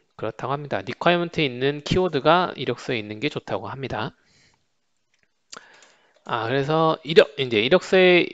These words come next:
필요한 정보. 첫 번째 이름이 있어야겠죠? 이름은 발음하기 쉬운 이름이 좋다.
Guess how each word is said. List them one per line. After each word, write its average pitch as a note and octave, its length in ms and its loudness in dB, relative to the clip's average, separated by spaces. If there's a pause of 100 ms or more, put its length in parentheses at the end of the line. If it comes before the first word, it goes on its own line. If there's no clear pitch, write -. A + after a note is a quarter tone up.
필요한 F#3+ 260 2
정보. C3 520 -4 (580)
첫 F3+ 160 -2
번째 G3 220 0
이름이 E3 320 2
있어야겠죠? D3 580 2 (880)
이름은 F3 640 4 (500)
발음하기 A3 600 10
쉬운 A3+ 520 -2
이름이 F3 380 4
좋다. - 520 2